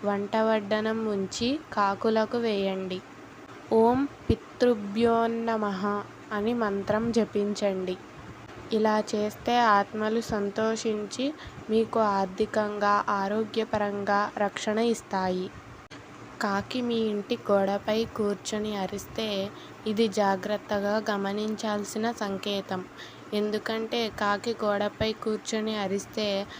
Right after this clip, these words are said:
అది రెండు అర్థాలుంటాయి. వాయవ్య దిశ, ఉత్తర పడమర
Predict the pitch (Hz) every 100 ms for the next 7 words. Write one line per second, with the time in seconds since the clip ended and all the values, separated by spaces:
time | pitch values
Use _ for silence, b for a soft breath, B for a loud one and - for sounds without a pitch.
0 | B - 202 220 220 208 202 208 208 190
1 | 180 208 214 220 214 202 202 190 185 185
2 | - - - - - - 208 202 202 214
3 | 226 214 226 202 208 - 185 - - -
4 | - - 214 220 220 208 208 214 214 208
5 | 196